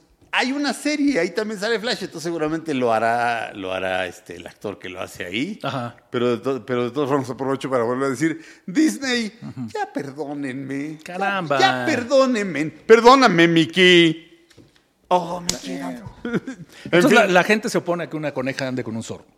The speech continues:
Speaker 1: ¿Por, por qué?
Speaker 2: No sé. Por, o sea, estás diciendo que no les gusta que terminen andando, este, siendo parejas.
Speaker 1: No,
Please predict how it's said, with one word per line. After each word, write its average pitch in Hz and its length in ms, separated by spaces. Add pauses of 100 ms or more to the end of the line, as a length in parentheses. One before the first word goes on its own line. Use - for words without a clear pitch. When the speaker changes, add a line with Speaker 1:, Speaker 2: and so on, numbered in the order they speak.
(760)
Speaker 1:
¿Por, 214 220 (400)
por 139 180
qué? 196 320 (180)
Speaker 2:
No 123 120
sé. 180 180 (420)
Por, 135 140
o 123 180
sea, 143 140
estás 143 240
diciendo 156 280
que 139 80
no 135 80
les 131 160
gusta 123 420 (600)
que 127 100
terminen 131 440
andando, 117 560
este, 98 500 (180)
siendo 127 260
parejas. 117 440
Speaker 1:
No, 359 280